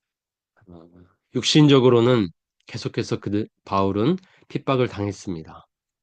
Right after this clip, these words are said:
그를 해롭게 할 자는 계속해서 나타났습니다. 여기에서 말하는 이 해로움이라는 것은 그의 영혼을 해롭게 할 자가 없다는 뜻입니다.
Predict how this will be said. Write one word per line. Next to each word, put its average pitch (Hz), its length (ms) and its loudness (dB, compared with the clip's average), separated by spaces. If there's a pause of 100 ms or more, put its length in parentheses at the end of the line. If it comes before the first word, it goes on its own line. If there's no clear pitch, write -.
(180)
그를 107 300 -4
해롭게 156 400 0
할 131 200 -2
자는 131 340 -2 (340)
계속해서 110 580 -6
나타났습니다. 92 1000 -10 (760)
여기에서 110 380 0
말하는 104 420 -2
이 95 320 -4 (200)
해로움이라는 123 760 0
것은 92 440 -8 (420)
그의 104 400 2
영혼을 123 800 0 (120)
해롭게 151 380 -4
할 120 240 -6
자가 107 280 -8
없다는 95 520 -8
뜻입니다. 104 520 -14